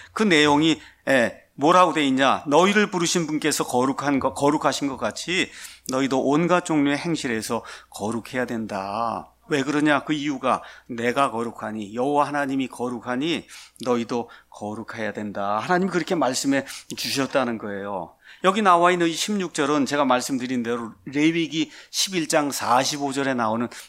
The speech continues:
그 말씀을 베드로가 인용을 한 겁니다. 레위기는 하나님께 어떻게 예배드려야 되는가를 보여주는 책이에요.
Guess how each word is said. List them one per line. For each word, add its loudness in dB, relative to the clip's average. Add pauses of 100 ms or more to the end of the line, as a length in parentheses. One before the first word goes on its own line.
(120)
그 -4
말씀을 -2
베드로가 -6
인용을 -4
한 -10
겁니다. -12 (720)
레위기는 0 (320)
하나님께 0
어떻게 -2
예배드려야 0
되는가를 -2
보여주는 0
책이에요. -10